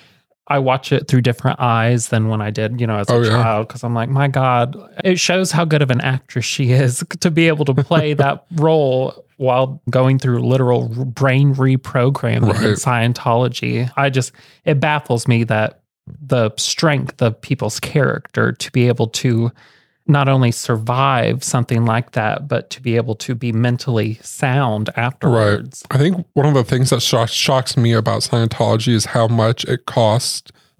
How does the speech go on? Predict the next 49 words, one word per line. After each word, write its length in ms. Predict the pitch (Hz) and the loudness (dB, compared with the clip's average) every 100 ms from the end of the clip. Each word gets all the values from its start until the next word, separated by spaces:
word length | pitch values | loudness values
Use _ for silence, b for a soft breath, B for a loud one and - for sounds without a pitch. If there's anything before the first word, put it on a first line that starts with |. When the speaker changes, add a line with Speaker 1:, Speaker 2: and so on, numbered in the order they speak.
| _ | _
Speaker 2:
to 80 | - | 0
be 220 | 117 113 | 2 2
in 120 | 98 | 2
it 300 | 107 156 - - 135 | 2 0 -6 -8 -4
Speaker 1:
Mm-hmm. 520 | 123 143 117 113 120 | -2 -2 -4 -4 0
Speaker 2:
and 160 | 123 - | 0 0
to 140 | 139 | -2
progress 600 | - 120 113 117 110 123 | 0 -2 2 2 2 0
to 80 | - | 0
the 100 | 113 | 0
different 360 | 110 113 113 - | 0 0 -2 -4
stages. 640 | - 117 107 107 101 104 | -4 0 0 0 -2 0
Like, 160 | 110 - | -2 0
you 80 | 127 | 0
have 260 | 127 127 - | 2 -2 -2
to 100 | 113 | -4
buy 600 | 107 107 110 113 101 98 b b b b - | -2 0 2 2 0 -2 b b b b -4
a 80 | |
bunch 380 | 120 123 117 117 | -2 0 0 0
of 120 | 117 | -2
things 540 | 107 - 110 101 98 - | -2 0 0 0 -4 -4
and 180 | - 131 | 0 4
you 60 | |
have 120 | 139 131 | 4 2
to 80 | |
buy 240 | 120 110 113 | 0 2 2
your 180 | 117 120 | 4 4
way 160 | 110 | 2
through 380 | 101 - 123 117 | -2 0 2 2
it. 300 | 95 - _ b b b b - | 0 -8 _ b b b b -4
So 180 | - 131 | 0 0
it 140 | 123 | -2
costs 560 | - 143 131 123 - 135 | -4 0 0 -2 -2 0
you 120 | 123 | 2
all 260 | 117 117 | 2 2
of 100 | 117 | 2
this 240 | 113 104 - | 0 -2 0
money 420 | 120 120 113 101 - | 2 2 0 -2 -4
to 120 | - | -4
get 200 | 113 113 | -2 -4
through 340 | 123 - 113 104 | -4 -2 0 0
it. 140 | - | -2
So 140 | - | -2
if 140 | 113 - | 0 0
you 80 | 147 | 2
don't 200 | 143 110 | 2 -2
have 240 | 123 107 | -4 -2
the 80 | 107 | -2
money, 500 | 110 151 156 107 | 2 2 2 0